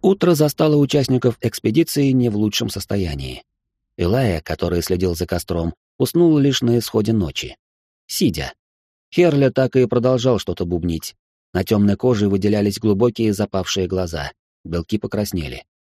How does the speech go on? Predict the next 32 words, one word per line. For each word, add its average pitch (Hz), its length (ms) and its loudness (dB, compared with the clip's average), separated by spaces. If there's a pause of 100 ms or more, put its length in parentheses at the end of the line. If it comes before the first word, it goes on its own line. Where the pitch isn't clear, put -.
(200)
Он 151 200 2
не 135 100 4
спал 123 300 0
вообще, 107 540 -2 (340)
всё 101 160 0
так 98 220 0
же 85 140 -2
очумело 95 460 0
взирая 95 480 0
на 90 100 0
засыпанную 95 640 -2
пеплом 85 360 -4
равнину. 80 520 -6 (680)
У 101 100 4
Рэя 156 320 4
за 147 180 2
ночь 143 240 2
рука 127 340 0
опухла. 85 520 -2 (460)
Он 147 120 2
с - 60 -6
трудом 131 360 2
выбрался 123 440 0
из 113 120 0
гамака, 110 520 -2 (320)
его 95 220 0
лихорадило. 85 640 -4 (480)
При 117 140 2
этом 139 360 0
все 135 200 0
сильно 120 340 2
продрогли. 78 600 -4